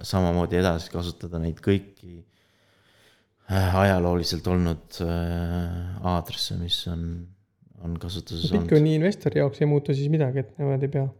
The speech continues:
Speaker 1: Sisuliselt
Speaker 2: muret tundma?
Speaker 1: küll, jah.
Speaker 2: Mhm. Aga
Speaker 1: Aga
Speaker 2: tehniliselt tekib võimalusi juurde?
Speaker 1: Jah.
Speaker 2: Mhm.
Speaker 1: Ja s-, see ongi, vaata, nagu Vitaliku intervjuus, äh, Lex Friedmaniga rääkisid, et, et Bitcoin tahab teha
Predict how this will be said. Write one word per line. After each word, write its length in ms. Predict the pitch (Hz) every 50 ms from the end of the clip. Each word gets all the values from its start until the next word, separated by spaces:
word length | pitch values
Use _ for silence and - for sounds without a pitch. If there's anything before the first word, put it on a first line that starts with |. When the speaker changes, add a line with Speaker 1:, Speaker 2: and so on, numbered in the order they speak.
| _ _ _ _ _ _
Speaker 1:
Sisuliselt 340 | _ - 104 98 92 156
Speaker 2:
muret 180 | 165 156 143 -
tundma? 180 | 160 156 147 -
Speaker 1:
küll, 140 | - 82
jah. 160 | 85 87 95 104 104 - _
Speaker 2:
Mhm. 320 | - 147 135 139 147 156 - - _ _ _ _
Aga 100 | 240 220
Speaker 1:
Aga 80 | - 196
Speaker 2:
tehniliselt 440 | 208 190 156 143 139 135 139 139 -
tekib 260 | 147 139 - 143 139
võimalusi 380 | 147 139 131 135 135 131 139 139
juurde? 300 | 139 139 143 135 135 131 - -
Speaker 1:
Jah. 240 | - 92 90 87 82 87 92 104 - _ _ _ _ _ _ _ _ _ -
Speaker 2:
Mhm. 240 | 139 127 131 135 151 - - _
Speaker 1:
Ja 140 | _ - 95
s-, 120 | 92 - -
see 200 | 101 101 117 110
ongi, 240 | 110 113 104 101 98
vaata, 240 | 92 90 90 - -
nagu 240 | 85 87 82 87 85 85 85 85 85 73 57 64 78 76
Vitaliku 760 | 80 90 90 - 98 92 95 90 85 82 78 - - 85 85 80 82 85 85 82 85 85 82 82 - - _ _ _ _ _ _ _ _ _ _ _ _
intervjuus, 720 | - - 90 85 - 87 82 82 80 82 80 78 - - - -
äh, 300 | 80 78 80 78 82 85 80 - - - - 50 50 50 - 50 50
Lex 300 | - 85 85 - - -
Friedmaniga 720 | - 87 85 80 82 78 80 80 78 78 80 82 80 -
rääkisid, 580 | - - 82 82 82 - - - - - 85 82
et, 360 | 80 - _ _ _ _ _ _ _ _ _ _ _ _ _ _ _ -
et 120 | - - -
Bitcoin 400 | 110 107 110 107 - 87 85 85
tahab 200 | 87 82 82 -
teha 280 | - 92 87 85 85